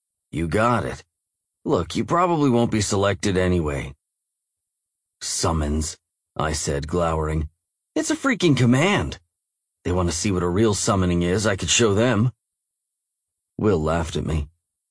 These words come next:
He was younger than me, shorter than average, and built like a linebacker.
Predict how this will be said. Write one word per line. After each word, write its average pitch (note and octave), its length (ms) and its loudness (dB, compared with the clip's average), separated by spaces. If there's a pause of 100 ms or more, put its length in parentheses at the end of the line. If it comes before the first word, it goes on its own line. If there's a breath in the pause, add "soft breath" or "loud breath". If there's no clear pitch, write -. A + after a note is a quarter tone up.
(460)
He - 100 0
was D#3 160 0
younger B2 240 4
than F#2 160 2
me, E2+ 400 -2
shorter A2+ 380 2
than F#2 160 0
average, E2+ 520 0
and E2 200 0
built A2+ 160 2
like F2+ 140 -4
a F2 160 0
linebacker. D#2 680 -2